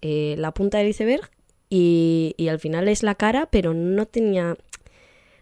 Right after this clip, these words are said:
no tenía la culpa de nada de lo que había pasado, y aún así se comió una cantidad de odio de gente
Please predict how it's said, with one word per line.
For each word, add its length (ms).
no 120
tenía 240
la 100
culpa 460
de 100
nada 240
de 80
lo 100
que 80
había 140
pasado, 240
y 60
aún 100
así 220
se 160
comió 280
una 120
cantidad 580
de 220
odio 360
de 80
gente 380